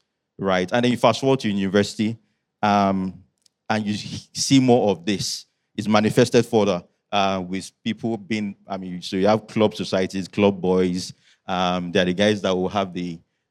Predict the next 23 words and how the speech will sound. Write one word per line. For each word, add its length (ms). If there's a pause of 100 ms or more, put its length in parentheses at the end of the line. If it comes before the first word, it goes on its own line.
(140)
best 380
parties, 600 (340)
right? 520
And 540 (460)
the 140
ladies 400
want 360
to 340
actually, 720
even 280
though 120
they'll 120
first 280
say 140
no, 320 (240)
but 80
they 60
actually 320
want 200
to 80
attend 260
those 140
parties, 480